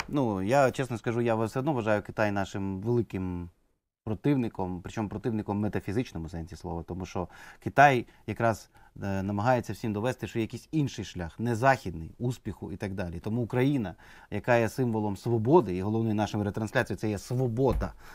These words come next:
як головне. Ми, ми для Китаю є головним метафізичним противником. І він, вони насправді, як ніхто, на мій погляд, зака-, зацікавлені в тому, щоб Україна цю війну програла. А, тобто вони можуть там це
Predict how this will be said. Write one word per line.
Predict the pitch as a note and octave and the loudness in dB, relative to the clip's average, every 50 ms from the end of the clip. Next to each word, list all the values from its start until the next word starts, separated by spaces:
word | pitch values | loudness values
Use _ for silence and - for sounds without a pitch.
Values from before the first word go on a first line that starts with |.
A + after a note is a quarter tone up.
| - - | -4 0
як | G#2+ A2 G2+ | 2 2 4
головне. | A2 A2 G#2 G2 G2 G2 | 4 2 2 2 0 0
Ми, | G#2+ B2 | 0 2
ми | B2 C3 D3+ | 2 4 4
для | C3+ C#3+ | 2 2
Китаю | C3+ - - - E3 D3+ C#3+ C3+ | 0 0 2 6 6 6 6 6
є | C3 C#3 C3+ - - - - - | 4 2 2 2 0 -6 -18 -6
головним | - B2 C3 C#3 C#3 C3+ C#3+ D#3+ F3 F3 - - | 0 2 4 6 6 8 8 6 6 4 2 -2
метафізичним | - A#2+ A#2 - A2 - A#2 G#2+ B2 A#2+ - - G#2+ F#2 | -2 0 0 0 0 0 0 2 2 0 0 -2 -4 -4
противником. | F2+ - G#2+ - - G#2+ F2 F2 E2+ - F#2 F2+ E2 | -2 -2 0 0 0 0 0 0 -4 -4 -6 -6 -4
І | G#2 G#2 | -4 -2
він, | G#2+ A#2+ B2+ B2+ B2 B2 | 0 0 2 2 0 2
вони | A2 A#2+ B2 D3 D#3+ | 2 4 4 6 4
насправді, | D3+ C#3 - - A2 B2 A#2+ A#2+ - - - - - - - | 4 4 4 4 4 4 2 -2 -4 -6 -12 -20 -20 -6 2
як | A#2+ E3+ F3 - - | 4 4 4 4 2
ніхто, | D#3 - - - C#3 A2+ | 0 0 4 4 4 4
на | G2+ F2+ | 4 2
мій | F#2 F#2 | 0 -2
погляд, | - F#2+ F#2+ F#2+ F2+ | -2 -2 -2 -2 -2
зака-, | F#2 G2+ - - A2 | -4 -4 -2 -2 -2
зацікавлені | G2 G#2+ F#2+ - G2 B2 A#2 A2 G#2+ | -2 -2 -2 -2 2 2 2 2 2
в | F#2+ | 0
тому, | D3 C#3 B2 | -2 -2 -2
щоб | - A2 G2+ | -4 -4 -6
Україна | G#2 - B2 A#2+ A2+ G#2 | -4 0 0 0 0 0
цю | - G2+ | -4 -4
війну | G2+ G#2+ G2+ | -4 -4 -4
програла. | - - A2+ G2 G#2 A2+ G2 E2+ F2+ - - - - - - - - - - - | -4 -4 -2 2 4 4 4 2 -2 -10 -18 -20 -20 -20 -20 -20 -20 -18 -10 -4
А, | F#2 F#2+ F#2 F#2 F#2 F#2 F2+ F2+ F2+ F2 F2 | -2 0 0 0 0 0 0 0 -2 -4 -4
тобто | - G#2+ - - | -6 -6 -4 -2
вони | G2+ G#2+ A#2 A#2+ | -2 0 0 0
можуть | A#2 A2+ G#2+ G#2 - | 0 0 -2 0 0
там | A2 G#2 G2 | 0 0 0
це | - - G2+ | -2 -4 -6